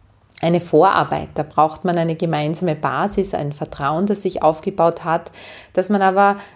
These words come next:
aus meiner Erfahrung heraus sehr schnell erreichen kann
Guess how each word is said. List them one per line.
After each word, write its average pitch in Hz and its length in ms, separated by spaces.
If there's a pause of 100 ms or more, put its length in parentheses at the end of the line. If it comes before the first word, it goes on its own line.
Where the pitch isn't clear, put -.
(140)
aus 190 160
meiner 175 220
Erfahrung 202 440
heraus 196 360
sehr 190 120
schnell 180 360
erreichen 147 580
kann 180 380